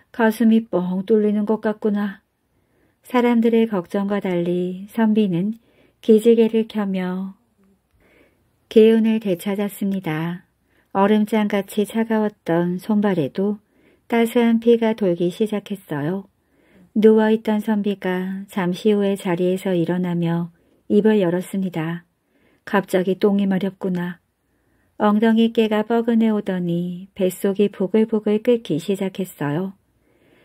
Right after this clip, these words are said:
선비는 개울가 숲속으로 들어갔습니다. 선비가 돌아올 때까지 사람들은 어리둥절한 표정으로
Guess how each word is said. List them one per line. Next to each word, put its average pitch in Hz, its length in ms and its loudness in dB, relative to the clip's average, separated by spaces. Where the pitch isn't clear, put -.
선비는 226 520 4
개울가 202 540 -2
숲속으로 233 600 0
들어갔습니다. 180 1080 -4
선비가 233 540 4
돌아올 202 440 -2
때까지 185 960 -6
사람들은 226 640 2
어리둥절한 190 1080 -2
표정으로 214 720 0